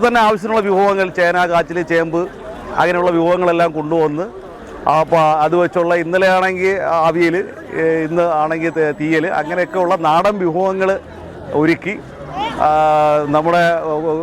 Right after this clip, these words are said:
കൂമ്പ് തോരനും ഓമയ്ക്ക തോരനും ഒക്കെ ആയിട്ട് നാടൻ വിഭവങ്ങളാണ് നമ്മൾ ഉയർത്തിയിരിക്കുന്നത്. വിഷരഹിതമായിട്ടുള്ള, ആ, ഭക്ഷണമാണ് ഇവിടെ കൊടുത്തുകൊണ്ടിരിക്കുന്നത്. അത്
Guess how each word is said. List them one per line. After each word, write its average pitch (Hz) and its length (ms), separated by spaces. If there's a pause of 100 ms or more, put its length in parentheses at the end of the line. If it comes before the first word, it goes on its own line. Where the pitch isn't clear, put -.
(500)
കൂമ്പ് 190 300
തോരനും 175 300
ഓമയ്ക്ക 175 360
തോരനും 175 360
ഒക്കെ 180 200
ആയിട്ട് 170 300 (420)
നാടൻ 175 280
വിഭവങ്ങളാണ് 185 560
നമ്മൾ 160 200
ഉയർത്തിയിരിക്കുന്നത്. 151 640
വിഷരഹിതമായിട്ടുള്ള, 185 1120 (560)
ആ, 143 240
ഭക്ഷണമാണ് 190 340
ഇവിടെ 175 140
കൊടുത്തുകൊണ്ടിരിക്കുന്നത്. 143 800 (800)
അത് 151 180